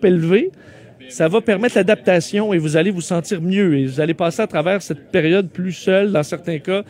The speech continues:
facilement, et surtout d'être proactif pour se trouver, pour briser cet isolement-là, parce qu'il dit, il y a beaucoup de personnes âgées qui sentent, bah, ben, je suis plus, je suis plus dans le coup, euh, je suis plus intéressant, euh, les gens, moi, je suis dans le coin, puis je parle pas.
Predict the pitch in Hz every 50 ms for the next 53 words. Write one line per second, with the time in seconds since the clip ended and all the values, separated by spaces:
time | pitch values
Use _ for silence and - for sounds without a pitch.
0 | - - - - - - - - 196 185 180 - 190 175 170 185 226 262 - -
1 | - - 202 277 285 - - 214 - - 254 247 196 196 190 170 127 - - 208
2 | 240 240 190 - - - - 226 240 247 - - - - - - - - - -
3 | - - - 202 220 233 247 208 - - 196 165 - - 175 180 165 156 175 202
4 | 220 226 233 233 - - - - - 165 143 151 185 208 202 175 196 247 233 -
5 | 196 160 - - 165 156 170 165 165 165 160 147 135 135 165 175 - - - -
6 | 147 135 143 190 170 156 - - 269 - 214 160 - 208 190 185 160 156 156 208
7 | 202 - - - 190 185 190 202 175 160 170 185 185 165 156 147 - - - -
8 | 196 180 175 160 - - - - - - - - 202 185 165 170 180 175 156 -
9 | - - 165 156 165 165 165 160 147 143 127 - - - - - - - - 180
10 | 175 - - 180 165 165 165 151 - - 170 160 156 151 151 156 160 160 151 139
11 | 143 151 151 139 143 170 180 180 175 160 - - - 170 165 160 147 - - 139
12 | 143 151 156 151 - - 170 165 147 - - 147 151